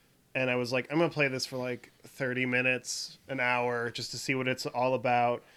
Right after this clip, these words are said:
and I'll, like, kinda dabble with it, like, take my time."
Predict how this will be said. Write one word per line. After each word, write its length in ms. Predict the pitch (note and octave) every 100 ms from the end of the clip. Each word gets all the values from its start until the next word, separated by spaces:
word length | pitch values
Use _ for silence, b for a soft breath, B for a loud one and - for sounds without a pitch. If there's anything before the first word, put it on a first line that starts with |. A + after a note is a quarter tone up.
| b -
and 80 |
I'll, 140 | B2+ C3
like, 200 | B2 B2
kinda 200 | D3 C#3
dabble 460 | C3 B2+ B2+ C3 C3
with 260 | C3+ C3
it, 140 | C#3+ C3
like, 220 | B2 A#2+
take 220 | - B2+
my 120 | C3+ B2+
time." 540 | C3 A#2+ B2 C3 C#3